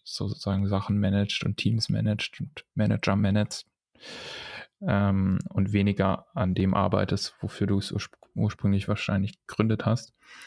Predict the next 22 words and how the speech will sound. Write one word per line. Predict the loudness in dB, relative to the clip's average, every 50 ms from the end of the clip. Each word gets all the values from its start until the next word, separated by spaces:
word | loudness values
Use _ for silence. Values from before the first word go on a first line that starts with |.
| -18 -18 -18 -18 -10 -4
Und | 0 0
das | 0 2
ist | 2
halt | 0 2 2
auch | 2 0 0
so | 0 0
eine | 0 0
Frage, | 0 0 2 2 2
die | 2 2
man | 2 0 0
sich | -2 -4 -6
stellen | -4 -2 0 0 2
muss, | 2 0 -2 -2 -6 -12 _ _ _ _ _ _ _
wenn | -4 -2 0 0
ich | 0 0 -2 -4 -8 -10 -12 -10 -6
jetzt | -4 -4 -4 -6 -8 -16 -16 -16 -18 -20 -20 _ _ _ _ _ _ _ _ _ _ _ _ _ _ _ _ _ _ _ _ _ _ _ _ _
gerne | -2 0 2 2 2 0 0 0
in | 0 0
meinem | 0 0 0 2
Beispiel | 0 0 0 0 -2 0 0
Websites | 0 0 0 0 -2 -2 -2 -2
programmiere, | -4 -6 -4 -2 0 0 2 2 2 2 0